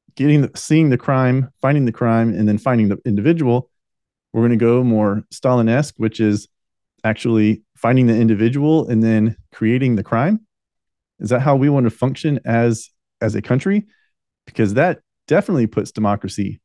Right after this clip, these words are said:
at stake. We are then taking a step back and becoming more like a third world country, a communist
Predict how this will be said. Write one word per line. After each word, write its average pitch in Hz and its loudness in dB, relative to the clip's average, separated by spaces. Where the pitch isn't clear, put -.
at 107 -4
stake. - -4
We 165 2
are 135 2
then 123 0
taking 120 -2
a 107 0
step - -4
back 143 0
and 113 -2
becoming 113 0
more 120 2
like 110 0
a 104 -2
third 156 2
world 120 2
country, 135 0
a 104 -2
communist 143 -2